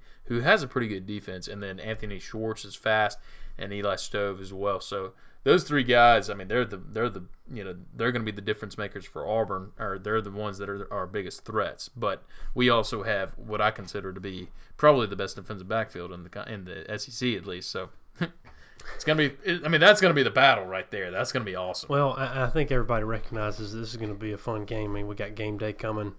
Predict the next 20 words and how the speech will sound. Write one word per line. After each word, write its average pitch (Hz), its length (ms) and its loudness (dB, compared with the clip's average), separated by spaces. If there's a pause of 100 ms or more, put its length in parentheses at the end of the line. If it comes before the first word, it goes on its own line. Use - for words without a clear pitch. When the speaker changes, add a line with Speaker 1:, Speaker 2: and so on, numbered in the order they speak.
(520)
Speaker 2:
Uh, 101 460 6 (440)
we 127 160 -6
Speaker 1:
I 120 60 -4
forgot 208 320 2
about 120 300 -6
that. - 120 -6
Speaker 2:
Yeah, 104 160 -2
so 110 240 -4
we 107 80 -2
got 107 180 2
Kirk 120 280 0
and 104 220 -6 (180)
Chris 117 320 -4
are 123 40 -6
gonna 110 160 -6
be 104 100 -8
calling 110 280 -2
the 107 60 -4
game, 107 420 -4
and 98 140 -8